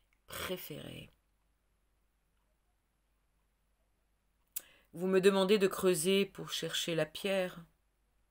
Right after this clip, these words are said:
Dois-je aller sous la peau chercher ses os ? Mais quand je mourrai, dans quel corps pourrai-je entrer pour renaître ?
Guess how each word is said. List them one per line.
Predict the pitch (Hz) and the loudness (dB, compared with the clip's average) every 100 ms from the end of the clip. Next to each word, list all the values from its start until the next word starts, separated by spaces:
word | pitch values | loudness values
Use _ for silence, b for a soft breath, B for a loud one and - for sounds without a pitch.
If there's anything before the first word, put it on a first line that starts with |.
| _ _ _ _ _ _ _ _ - | _ _ _ _ _ _ _ _ 2
Dois-je | 160 156 | 2 6
aller | 160 165 180 | 4 4 2
sous | - 175 | 0 0
la | 165 156 | 2 2
peau | - 190 220 220 - | 0 -12 -12 -14 -18
chercher | - - 160 - | -14 -12 -10 -8
ses | 165 - 165 147 | -6 -6 -6 -6
os ? | 175 208 - _ _ _ _ _ _ _ _ _ _ _ _ _ _ B B B B B B _ | -10 -10 -16 _ _ _ _ _ _ _ _ _ _ _ _ _ _ B B B B B B _
Mais | 185 196 | 0 0
quand | - 220 | 2 0
je | 202 196 | 2 4
mourrai, | 185 180 170 156 165 147 139 147 _ _ _ _ _ _ _ _ - | 4 4 2 4 6 6 6 -2 _ _ _ _ _ _ _ _ -10
dans | 151 | -10
quel | - 165 160 | 0 0 2
corps | 185 165 147 143 | 4 6 6 0
pourrai-je | 151 147 147 143 | -4 -2 0 -2
entrer | 139 - 143 | -6 -4 -4
pour | 131 - 139 | -4 -12 -10
renaître ? | 143 143 143 - - | -8 -6 -8 -12 -20